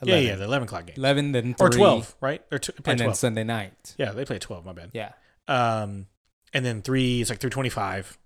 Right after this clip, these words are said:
Speaker 2: Yeah.
Speaker 1: Some weird-ass number. And then the primetime game.
Speaker 2: Mm-hmm.
Speaker 1: Yeah, yeah.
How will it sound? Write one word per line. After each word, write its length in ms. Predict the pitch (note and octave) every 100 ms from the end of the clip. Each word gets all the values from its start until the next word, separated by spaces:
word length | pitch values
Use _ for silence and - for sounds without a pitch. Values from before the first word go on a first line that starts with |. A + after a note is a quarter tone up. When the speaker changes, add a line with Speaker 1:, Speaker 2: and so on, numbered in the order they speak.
| _ _ _ _ _ -
Speaker 2:
Yeah. 80 | G2+
Speaker 1:
Some 160 | A2
weird-ass 340 | F#2+ F2 F2+ F#2
number. 280 | F2 F2+ - _ _ _ -
And 160 | A#2+ A2+
then 220 | G#2 G2
the 420 | F#2+ F2+ F#2 F2 _ _ _ _
primetime 360 | C3 G2+ G2+ F#2
game. 220 | D2+ - _ B2
Speaker 2:
Mm-hmm. 140 | G2+ G#2+ _
Speaker 1:
Yeah, 100 | B2
yeah. 180 | F#2+ D#2